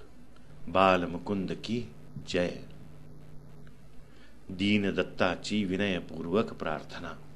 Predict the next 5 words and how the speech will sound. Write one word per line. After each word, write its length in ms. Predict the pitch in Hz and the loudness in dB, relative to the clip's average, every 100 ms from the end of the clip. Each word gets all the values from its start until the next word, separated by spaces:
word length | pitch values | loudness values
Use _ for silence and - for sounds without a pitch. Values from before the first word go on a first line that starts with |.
| - - - - - - - - - - - - - - - - - - - - - - - - - - - - - | -14 -14 -14 -14 -12 -12 -12 -14 -12 -12 -14 -14 -14 -14 -14 -14 -14 -12 -12 -12 -14 -14 -14 -14 -14 -12 -14 -12 2
बाळांनो, 580 | 85 82 95 104 101 87 - - - - - - - - - - - - - - - - - - - - - - 151 - - - 147 147 151 - - - - - - - - - - - - - | 8 10 10 8 4 0 -4 -12 -14 -12 -12 -10 -10 -10 -10 -10 -12 -14 -12 -12 -12 -14 -12 -12 -12 -12 -12 -12 -12 -12 -12 -10 -10 -10 -10 -10 -12 -12 -12 -12 -12 -12 -12 -10 -10 -12 -10 4
मनुष्याच्या 720 | 110 123 127 - 113 110 113 | 8 10 8 8 8 10 8
जीविताचा 880 | 98 90 101 104 98 98 95 98 113 | 8 6 4 4 6 6 6 4 4
अमुक 380 | - 90 107 101 | 2 0 0 0
काळ 380 | 92 101 101 92 | 0 6 8 8